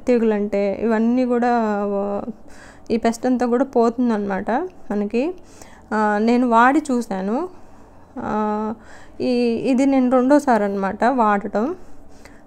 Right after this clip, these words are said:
So నాకైతే రిజ-, ఫస్ట్ టైంకే రిజల్ట్ బాగుంది. కాకపోతే మనం ఒకటి రెండు సార్లు వాడామంటే, ఆ, పెస్ట్ ఫ్రీగా ఉండొచ్చు అనమాట. ఆ, మొక్క ఒక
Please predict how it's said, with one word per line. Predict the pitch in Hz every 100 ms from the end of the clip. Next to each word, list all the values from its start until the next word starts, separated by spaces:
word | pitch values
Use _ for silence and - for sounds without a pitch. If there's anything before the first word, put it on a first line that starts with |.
| -
So | - 294 277
నాకైతే | 247 220 220 233 233 330 320
రిజ-, | 269 - 247 247 247 226 - 233
ఫస్ట్ | - 269 311 294
టైంకే | 294 294 349
రిజల్ట్ | 320 254 277 262
బాగుంది. | 214 214 214 226 208 208 269 349 -
కాకపోతే | 233 233 339
మనం | 349 240 202
ఒకటి | 240 294 294
రెండు | 262 240
సార్లు | 240 226 233 226 226 220 220
వాడామంటే, | 214 208 220 220 208 214 302 392 - - - - -
ఆ, | - 262 247 247 247 - - 254
పెస్ట్ | 262 -
ఫ్రీగా | 294 302 262 262
ఉండొచ్చు | 226 208 202 -
అనమాట. | 190 190 190 - - - - - -
ఆ, | 220 214
మొక్క | 220 233 233 -
ఒక | 269 262 247